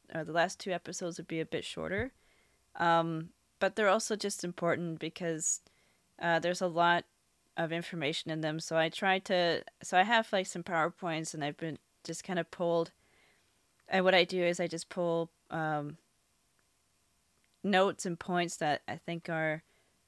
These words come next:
uh, relevant. So I'm gonna begin talking about, uh, the chapter, um, on control artists in emergence. And,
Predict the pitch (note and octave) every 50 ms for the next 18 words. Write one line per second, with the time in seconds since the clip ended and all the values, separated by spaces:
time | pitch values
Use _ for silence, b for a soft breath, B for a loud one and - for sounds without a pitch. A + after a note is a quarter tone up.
0 | _ - E3+ E3 D#3+ D#3+ D#3+ D#3+ D#3 D3+ - D3+ D#3 D3+ F3+ F#3+ G#3+ A#3+ B3+ C#4
1 | C#4 - - _ - - - F3+ F3+ F3+ F3+ F3+ F3+ G3+ A3 A#3 A3 - A#3 G#3+
2 | G#3+ - F#3 F3+ F#3 F#3 F#3 F#3 - - F#3 F3+ F3+ - - F3+ E3+ E3 E3 -
3 | D#3 E3 D#3+ D#3+ D#3+ - _ b b b b b b b b b b _ _ -
4 | E3+ E3+ E3+ E3 D#3+ D#3 - - E3+ D#3 D#3 - - F3 F3 E3+ E3+ E3 E3 -
5 | _ _ _ E3 E3 D#3+ D#3 D3 D3 D3 D#3+ - _ _ _ _ _ _ _ _
6 | - E3 D#3 D3+ D#3+ - - E3+ - - F#3+ F#3+ F#3+ F3+ E3+ F3 F3 F#3+ A#3 C4+
7 | - - - - - _ - E3+ E3 D#3+ D#3+ D3+ D3+ D#3 D#3+ - G3+ A3 B3 A#3+
8 | - - F3 D#3+ D#3 D#3 D3+ D3